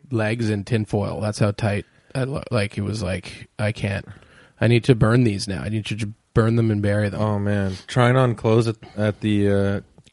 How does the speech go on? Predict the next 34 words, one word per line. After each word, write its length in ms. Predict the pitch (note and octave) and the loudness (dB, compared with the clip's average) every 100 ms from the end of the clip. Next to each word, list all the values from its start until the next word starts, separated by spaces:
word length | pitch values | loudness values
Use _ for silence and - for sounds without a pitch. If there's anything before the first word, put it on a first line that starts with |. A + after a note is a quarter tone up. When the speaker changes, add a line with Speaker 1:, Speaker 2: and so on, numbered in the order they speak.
| G#2 | -6
Speaker 2:
Bay, 360 | G2+ G#2 A#2 A#2+ | 2 4 4 4
which 260 | G#2+ - | 0 0
is, 240 | A2 G2+ - - - - - _ | -2 -4 -12 -20 -20 -20 -20 _
if 140 | - G2+ | -8 -4
you 100 | G#2 | 0
don't 220 | G#2+ G#2+ | 2 4
know, 120 | G#2+ | 2
it's 100 | G#2 | 2
a 40 | G#2+ | -2
Canadian 380 | G#2+ G#2+ G#2+ | 0 2 2
department 480 | G2+ F2+ G#2+ G#2+ A2+ | 0 0 0 2 0
store, 400 | - A#2+ B2 C3+ - | 0 2 2 -2 -6
wherever 260 | G2+ A2 | -2 2
Speaker 1:
Mm-hmm. 100 | A2 | 2
Speaker 2:
you 140 | G#2+ G#2+ | 2 0
are. 240 | G#2+ C#3+ - - | 0 -4 -8 -4
Speaker 1:
Mm-hmm. 200 | B2 D#3 - _ A#2 | -2 -2 -8 _ 0
Speaker 2:
I 120 | A#2 | 0
go 160 | A#2 A#2 | 2 2
there 140 | A#2 | 2
a 60 | A2 | 0
lot. 220 | A2 B2 | 0 0
I 60 | |
have 100 | A2+ | 0
a 80 | A2 | -2
membership 640 | G#2+ G#2 G#2+ A#2 - B2 - | -2 0 0 -2 -2 -6 -2
card. 320 | B2+ C3+ D3 _ _ _ - | 0 0 -2 _ _ _ -4
Speaker 1:
Oh, 100 | C#3+ | 0
really? 280 | C#3+ A#2+ E3 | 2 2 0
Fifteen 360 | D#3+ B2+ C#3 C3+ | 0 -2 0 0
percent 260 | B2 A#2 | 0 2
off, 220 | B2+ A#2+ - | 2 0 0
right? 220 | B2+ E3 - - _ - | -2 -4 -14 -20 _ -8
Speaker 2:
Sometimes. 600 | B2 B2+ C#3 A#2+ D3+ - | -2 2 2 2 0 -8